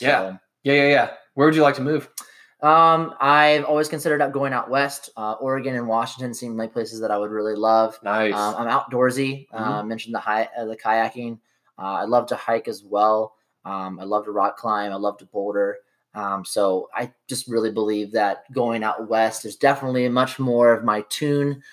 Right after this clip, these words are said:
Speaker 2: Uh, love Ohio, but there's just more to see and there's more to go to. So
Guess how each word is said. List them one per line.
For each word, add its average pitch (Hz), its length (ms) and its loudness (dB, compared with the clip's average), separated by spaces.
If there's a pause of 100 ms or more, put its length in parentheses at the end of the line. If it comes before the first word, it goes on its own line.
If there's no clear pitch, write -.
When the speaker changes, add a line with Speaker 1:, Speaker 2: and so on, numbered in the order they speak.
(160)
Speaker 2:
Uh, 110 200 0
love 139 180 6
Ohio, 123 500 6
but 107 260 -2
there's 104 180 -12
just 113 180 -14
more 107 160 -8
to - 140 -14
see 107 260 -10
and 104 100 -8
there's 98 160 -16
more 101 140 -16
to 101 60 -18
go 98 160 -10
to. 98 180 -20
So 98 300 -8